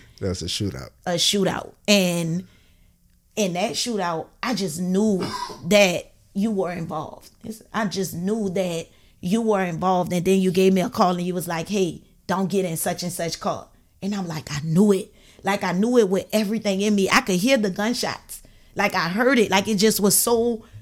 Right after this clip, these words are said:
Speaker 2: it was so close to home. It was crazy. And, uh, and so after
Speaker 1: Wasn't
Speaker 2: that
Speaker 1: intended for me, though.
Speaker 2: No, it wasn't.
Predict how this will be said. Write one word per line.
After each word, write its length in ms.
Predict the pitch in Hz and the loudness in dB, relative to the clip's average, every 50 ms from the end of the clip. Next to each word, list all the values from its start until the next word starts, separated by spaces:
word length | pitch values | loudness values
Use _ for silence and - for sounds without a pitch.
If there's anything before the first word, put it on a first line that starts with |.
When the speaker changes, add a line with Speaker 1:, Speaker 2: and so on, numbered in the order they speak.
| - - - | -18 0 4
Speaker 2:
it 100 | 240 269 | 4 4
was 160 | 240 196 185 | 4 2 2
so 160 | - 262 254 | 4 4 4
close 280 | 254 - 277 240 240 233 | 4 2 0 0 0 0
to 80 | - 196 | -2 -2
home. 340 | 196 233 226 220 220 208 196 | -2 -2 -2 -2 -2 -2 -2
It 140 | - 208 196 | -2 -4 -2
was 220 | 170 180 170 - | -4 -6 -8 -8
crazy. 680 | - - - - 220 220 220 214 202 165 156 151 - - - - - - - - - _ _ _ - - | -12 -12 -10 -6 -2 -2 0 0 -2 -4 -4 -8 -10 -12 -16 -20 -20 -20 -20 -20 -20 _ _ _ -8 -2
And, 300 | 202 202 190 185 180 185 | 0 0 0 0 -2 -2
uh, 500 | - 190 185 175 170 165 180 160 165 170 180 - - - - - - - - - - _ _ - | 0 2 2 2 2 0 -4 -6 -6 -8 -8 -12 -16 -20 -20 -20 -20 -20 -20 -20 -20 _ _ 0
and 160 | - - 196 | 2 2 4
so 420 | - 226 208 185 180 185 180 - - _ | 4 4 2 2 0 -2 -4 -8 -6 _
after 300 | - 190 202 202 - - | 2 2 2 4 4 4
Speaker 1:
Wasn't 200 | - 196 208 214 | 6 8 8 6
Speaker 2:
that 60 | 143 | 6
Speaker 1:
intended 380 | 147 139 - 160 147 135 151 147 | 4 0 0 0 0 0 -2 -4
for 100 | - 156 | -4 -4
me, 160 | 147 143 120 | -4 -2 -2
though. 240 | 101 90 95 95 98 - | -2 -2 -4 -6 -4 0
Speaker 2:
No, 160 | 190 190 196 | 2 4 4
it 80 | 196 202 | 4 4
wasn't. 400 | 175 165 156 156 165 165 185 - | 2 0 0 -2 -2 -2 -2 -2